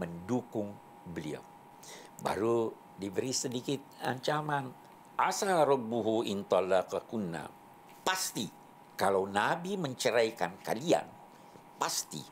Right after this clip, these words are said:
Allah akan menggantikan untuknya istri-istri yang lebih baik dari kalian. Apa itu?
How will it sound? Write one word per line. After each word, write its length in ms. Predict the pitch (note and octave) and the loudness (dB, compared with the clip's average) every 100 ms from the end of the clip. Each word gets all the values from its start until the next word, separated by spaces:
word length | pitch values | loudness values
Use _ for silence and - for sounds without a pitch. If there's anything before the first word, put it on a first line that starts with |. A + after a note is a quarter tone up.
| - - - - - | -20 -18 -18 -18 -2
Allah 340 | A2 B2 C#3+ C#3+ | 0 2 2 2
akan 280 | - A#2 A#2 G2 | 0 0 0 0
menggantikan 840 | G2+ G2 E2 F#2 - F#3+ D3 C3 - | -4 2 2 2 -2 0 2 0 -4
untuknya 640 | G2+ G#2+ - G#2 F#2 F2+ - - - - - - - | -2 -2 -2 0 0 0 -8 -20 -20 -20 -20 -20 -10
istri-istri 1120 | - E3 - - - D3+ - - - - A2+ G#2+ | 0 2 2 0 0 0 2 0 0 -2 0 2
yang 180 | G2 F#2 | 2 0
lebih 240 | F2 E2 | -4 0
baik 400 | E2 E2+ D2+ - | 2 2 0 -6
dari 200 | - - | -6 -6
kalian. 400 | - D2 C#2+ - - - - - - | -8 -8 -8 -14 -18 -20 -20 -20 -6
Apa 360 | A2 A2+ D3 D3+ | -4 0 0 0
itu? 440 | C#3 - F#3+ C4+ | -4 2 2 2